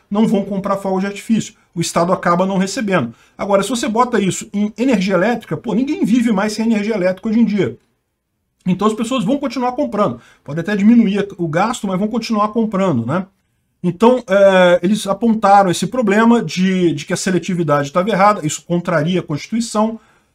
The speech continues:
É, f-, é, algumas coisas era dezessete por cento, a energia era vinte e cinco por cento. E no final das contas, a tese do Estado é que ele havia, é, ele considerava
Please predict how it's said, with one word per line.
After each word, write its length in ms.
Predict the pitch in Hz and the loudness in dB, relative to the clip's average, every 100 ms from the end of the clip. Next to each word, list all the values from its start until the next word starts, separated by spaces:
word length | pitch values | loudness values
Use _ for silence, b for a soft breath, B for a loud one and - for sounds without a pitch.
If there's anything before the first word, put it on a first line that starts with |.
| _ | _
É, 320 | 156 156 151 147 | -6 -4 -4 -8
f-, 260 | - - - - | -20 -20 -12 -4
é, 180 | 147 147 | -4 -2
algumas 400 | 170 170 214 - | 0 4 4 2
coisas 240 | 185 170 | 2 2
era 100 | 170 | 2
dezessete 380 | 160 170 196 190 | 0 -4 -2 -4
por 140 | - - | -4 -2
cento, 420 | 214 220 165 147 | -2 -2 -8 -8
a 60 | 180 | -2
energia 440 | 190 180 143 196 | 0 0 0 0
era 120 | 202 | 0
vinte 160 | 175 214 | 0 0
e 40 | |
cinco 200 | - 202 | -2 -6
por 160 | - 220 | -6 -8
cento. 300 | 156 120 113 _ _ _ 233 | -6 -6 -8 _ _ _ -2
E 60 | |
no 100 | 285 | -2
final 200 | 285 269 | 2 2
das 160 | 240 226 | 2 2
contas, 260 | 247 226 | 0 2
a 80 | 214 | 0
tese 400 | 214 190 196 156 | 0 2 2 0
do 80 | 165 | -2
Estado 520 | 151 - 220 220 156 170 | -4 0 2 2 0 -4
é 60 | |
que 80 | 226 | 0
ele 180 | 226 226 | 0 2
havia, 540 | 190 156 214 214 - - - | 0 2 2 2 0 -6 -12
é, 280 | 143 143 120 | -8 -6 -4
ele 240 | 147 143 - - | -4 -4 -8 -14
considerava 840 | - 202 247 233 - 214 202 139 | -4 -4 0 2 4 6 4 0